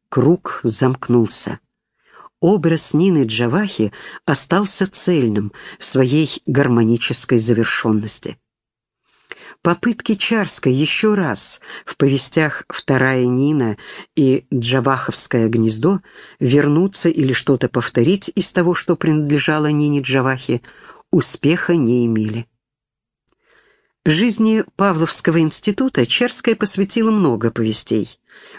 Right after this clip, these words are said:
«Люда Власовская», «Белые пелеринки», «Большой Джон», «Некрасивая», «Юность Лиды Воронской» и другие.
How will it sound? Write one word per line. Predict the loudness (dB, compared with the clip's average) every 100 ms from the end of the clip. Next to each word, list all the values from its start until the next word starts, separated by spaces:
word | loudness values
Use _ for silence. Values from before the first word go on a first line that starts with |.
| 0
«Люда | 2 2 2
Власовская», | 0 -2 -2 -2 -2 -4 -2 -2 -2 -6 -20 -20 -10
«Белые | -4 0 2 2 2 0
пелеринки», | 2 2 2 2 2 0 0 0 -2 -8 -8
«Большой | 0 2 2 0 0
Джон», | 0 -2 0 2 0 -4 _ -2
«Некрасивая», | 0 2 0 -2 -2 -2 0 2 0 -2 -8 _ -20 -4
«Юность | 0 2 2 2 -2 -4
Лиды | 0 2 2 2 2 2 -6 -16 -4
Воронской» | 0 4 4 2 -2 -2 -2 -4 _ -20 -12 -2
и | 0
другие. | 2 0 -2 -4 -6